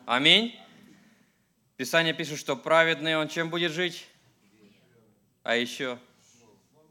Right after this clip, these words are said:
словом, исходящим из уст Божьих.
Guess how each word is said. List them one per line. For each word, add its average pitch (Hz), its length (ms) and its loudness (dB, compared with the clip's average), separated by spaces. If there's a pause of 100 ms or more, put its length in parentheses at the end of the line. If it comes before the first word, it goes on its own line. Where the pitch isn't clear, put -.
(200)
словом, 156 800 0
исходящим 143 640 -2
из 127 120 -10
уст 131 220 -10
Божьих. 117 400 -8